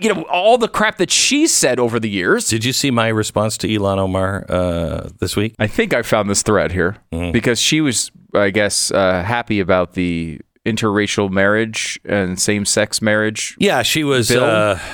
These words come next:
Speaker 2: yeah, she was very, very excited about that, and, uh, and now that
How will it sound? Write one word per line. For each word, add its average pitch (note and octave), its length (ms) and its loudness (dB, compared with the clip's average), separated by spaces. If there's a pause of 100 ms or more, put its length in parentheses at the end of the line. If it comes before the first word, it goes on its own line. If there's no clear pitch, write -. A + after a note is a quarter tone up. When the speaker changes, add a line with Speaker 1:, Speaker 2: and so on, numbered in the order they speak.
(100)
Speaker 2:
yeah, A#2 160 0
she A#2+ 140 -4
was B2+ 160 0
very, C#3 300 0
very G2 300 0
excited D2+ 520 -4
about D#2 380 -2
that, D#2+ 400 -2
and, F2+ 420 -2
uh, E2+ 300 -2 (420)
and E2+ 200 -2
now G#2+ 240 0
that G2+ 280 -4